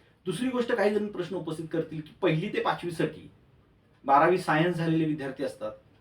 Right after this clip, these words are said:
मग बारावी आर्ट्सवाल्यांचं काय? पण जे काही रिझनिंग असतं, मॅथ्स असतं ते बेसिक लेव्हलचं असतं आणि बेसिक लेव्हलचं असतं,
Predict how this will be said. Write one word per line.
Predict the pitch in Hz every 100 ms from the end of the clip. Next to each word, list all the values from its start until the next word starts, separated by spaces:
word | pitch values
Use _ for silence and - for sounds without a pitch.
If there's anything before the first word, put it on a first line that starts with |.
| _ _ _ _ _ _ _ - - - _ _ _ _ _ _ _ _ _ _ -
मग | 170 175 - -
बारावी | 127 135 156 170 170 160 - - - -
आर्ट्सवाल्यांचं | 139 170 - 175 156 135 -
काय? | - - - _ _ _ _ _ -
पण | - - - 123
जे | 147 156
काही | 208 208
रिझनिंग | 156 151 170 156
असतं, | 139 - 127
मॅथ्स | 120 131 -
असतं | 120 - 120 - - - - - - - - - - -
ते |
बेसिक | 285 175 175 -
लेव्हलचं | 208 160 -
असतं | - - - - _ _ _ - _ _ _ _ _ _
आणि | 175 240
बेसिक | - 147 160 156 233
लेव्हलचं | 214 190 156 175
असतं, | 160 - -